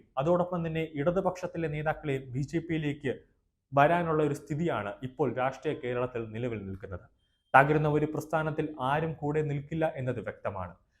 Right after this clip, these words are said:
കൂടാതെ കോൺഗ്രസിൽ നിന്നും അതോടൊപ്പം ഇടതുപക്ഷത്തു നിന്നും നേതാക്കൾ കൂട്ടത്തോടെ ബി ജെ പിയിലേക്ക് പോകാനൊരു പദ്ധതിയുമുണ്ട്.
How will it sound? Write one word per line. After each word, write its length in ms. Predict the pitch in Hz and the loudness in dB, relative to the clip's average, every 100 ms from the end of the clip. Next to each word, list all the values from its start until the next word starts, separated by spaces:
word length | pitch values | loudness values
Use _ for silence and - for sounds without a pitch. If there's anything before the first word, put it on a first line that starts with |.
| _ | _
കൂടാതെ 280 | 233 262 247 | 10 10 10
കോൺഗ്രസിൽ 500 | 240 226 247 254 262 | 6 4 2 0 0
നിന്നും 340 | 233 202 190 165 | 0 0 -2 -2
അതോടൊപ്പം 420 | 160 185 180 170 - | 0 2 2 -2 -4
ഇടതുപക്ഷത്തു 580 | 151 185 208 196 180 170 | -2 0 0 -4 -6 -4
നിന്നും 340 | 160 139 127 | -4 -6 -8
നേതാക്കൾ 400 | 117 143 151 151 | -8 -2 -2 -2
കൂട്ടത്തോടെ 680 | 143 - 160 170 175 147 104 | -6 -4 -4 -2 -2 -2 -4
ബി 140 | 107 | -2
ജെ 200 | 131 135 | -4 -2
പിയിലേക്ക് 440 | 151 147 135 131 123 | -6 -6 -8 -8 -8
പോകാനൊരു 520 | 120 127 147 139 123 107 | -4 -2 -2 -6 -8 -10
പദ്ധതിയുമുണ്ട്. 520 | 104 113 113 92 87 | -8 -8 -10 -12 -10